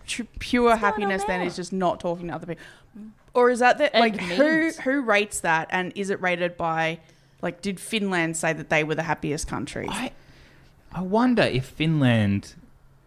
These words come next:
Speaker 4: 'cause Finland seem to love Finland.
Speaker 1: Yes.
Speaker 4: And they love how isolated they are, and
Speaker 1: Yeah.
Speaker 4: they love the, they love a sauna in the middle of winter.
Speaker 1: Yeah.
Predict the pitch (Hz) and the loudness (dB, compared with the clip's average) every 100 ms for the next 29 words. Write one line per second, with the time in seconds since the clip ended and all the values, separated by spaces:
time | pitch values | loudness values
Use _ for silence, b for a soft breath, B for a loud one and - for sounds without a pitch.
0 | _ - 143 - 214 196 151 123 - 131 | _ -4 -4 0 2 4 4 4 2 0
1 | 110 104 110 104 92 - 104 90 82 - | 0 2 4 4 2 -2 -2 -2 -6 -14
2 | - 196 175 - - - - - 123 120 | -8 -2 -2 -4 -12 -18 -20 -4 2 2
3 | 113 110 117 107 113 98 95 92 - - | 4 4 4 2 0 2 4 2 -2 -6
4 | 90 90 - 90 82 80 80 80 85 85 | -6 -6 -6 -6 -6 -6 -4 -4 -4 -4
5 | - 87 87 82 - 85 82 82 B B | -4 -4 -4 -6 -4 -2 -2 -6 B B
6 | - 92 92 85 85 - - 113 113 110 | -6 -2 -2 -2 -6 -4 0 2 4 2
7 | 98 95 95 95 92 85 92 90 92 87 | 2 2 2 2 -2 -2 -2 -2 -2 -2
8 | 220 | -2